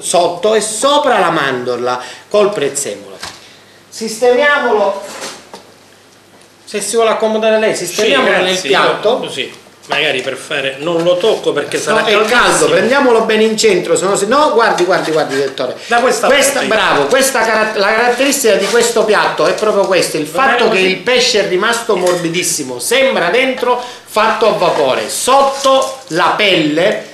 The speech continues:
Speaker 1: sopra
Speaker 2: E
Speaker 1: la
Speaker 2: lo sistemo
Speaker 1: mandorla.
Speaker 2: qui, visto, in questi due angoli.
Speaker 1: Mi piace.
Speaker 2: E al centro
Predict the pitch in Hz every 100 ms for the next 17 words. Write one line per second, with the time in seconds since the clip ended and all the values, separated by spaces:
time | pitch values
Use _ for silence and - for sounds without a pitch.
0 | - - - 254 262 262 262 262 214 170
1 | 165 156 220 113 113 123 123 - 214 -
2 | 156 190 254 - 214 208 190 151 135 123
3 | 127 123 123 - - 247 - 151 269 285
4 | 277 - - 277 262 220 226 214